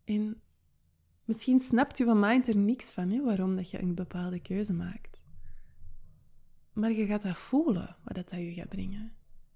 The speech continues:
En omdat je dat gaat voelen, ga je in een sneeuwbaleffect terechtkomen. Je gaat telkens meer voelen wat het u brengt om het op jouw manier te doen.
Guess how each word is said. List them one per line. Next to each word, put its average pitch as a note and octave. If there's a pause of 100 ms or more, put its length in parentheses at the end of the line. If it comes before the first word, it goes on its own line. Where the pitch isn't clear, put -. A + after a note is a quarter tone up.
(560)
En F#3+
omdat F3+
je G3
dat F3
gaat -
voelen, F4+ (720)
ga A3+
je A#3+
in G#3+
een G#3
sneeuwbaleffect F#3
terechtkomen. F3+ (500)
Je F#3+
gaat F3+
telkens B3+
meer G3+ (720)
voelen C4
wat G3
het G3
u F3+
brengt F#3+
om G3
het F#3+
op F#3
jouw F#3
manier F#3+
te -
doen. F#3